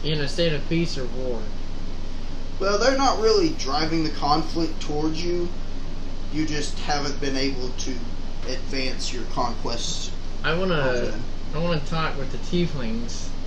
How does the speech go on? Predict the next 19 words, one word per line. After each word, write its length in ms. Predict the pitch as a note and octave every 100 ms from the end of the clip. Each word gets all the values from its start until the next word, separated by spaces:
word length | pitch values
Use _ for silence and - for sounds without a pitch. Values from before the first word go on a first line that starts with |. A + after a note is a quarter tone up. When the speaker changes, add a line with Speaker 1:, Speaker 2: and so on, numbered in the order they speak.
| - - - - - - -
Speaker 1:
and 140 | D#3
see 240 | - C#3+
if 100 | C3 - C#3
they're 300 | C3+ C3 B2+
willing 480 | B2+ C3 B2+ A#2+ - A#2+
to 560 | A#2+ A#2 A#2 A#2 A#2 - - - - - - - - - - -
not 100 | G#3
necessarily 360 | F#3+ E3 E3+ C#3+
help 400 | C#3+ E3 D#3+ E3
us. 340 | D#3 D#3 -
They 80 | F3+
don't 120 | F#3 F#3
have 160 | E3
to 80 | D#3+
help 240 | D3+ D#3 C#3+
us 160 | C#3+
with 180 | - -
the 80 | B2+ B2 C#3
war 380 | C#3 C#3 A#2+